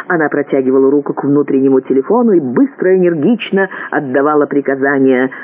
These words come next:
на день. Она зачеркивала то блюдо в меню, которое ей не нравилось.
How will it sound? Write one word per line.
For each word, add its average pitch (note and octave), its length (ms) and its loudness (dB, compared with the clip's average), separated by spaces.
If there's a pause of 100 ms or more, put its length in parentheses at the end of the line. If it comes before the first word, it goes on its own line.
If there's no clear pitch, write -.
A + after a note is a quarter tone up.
на B2+ 380 2
день. G3 280 0 (320)
Она G3 340 0 (140)
зачеркивала G#3+ 720 0
то A#3+ 240 2
блюдо D#3 380 2
в C3 80 0
меню, D3 280 4
которое B2+ 380 0
ей B2+ 260 2
не C3 180 2
нравилось. A3+ 580 2